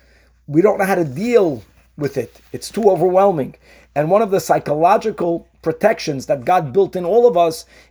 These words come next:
is that we have the ability to literally forget, blind spot something that we can't deal with.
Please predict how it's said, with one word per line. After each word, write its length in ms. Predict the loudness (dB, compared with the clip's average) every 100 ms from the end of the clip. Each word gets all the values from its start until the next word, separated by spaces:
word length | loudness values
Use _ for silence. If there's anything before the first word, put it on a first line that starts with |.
| -12
is 80 | -4
that 160 | -2
we 80 | 0
have 180 | 0 0
the 60 |
ability 680 | -4 2 2 2 0 -4 -6 _
to 80 | -8
literally 640 | -2 0 2 2 0 -4 -12 _
forget, 640 | _ -8 2 2 2 -4 _ _ _ _ -20
blind 880 | -20 -20 _ -14 0 4 6 4
spot 500 | -2 -2 -2 -2 -10 _ _ _ _ _ _ _ _ _
something 420 | -2 0 0 0
that 140 | -2 -2
we 100 | -4
can't 260 | -4 -2
deal 220 | 2 2 2
with. 260 | -2 -14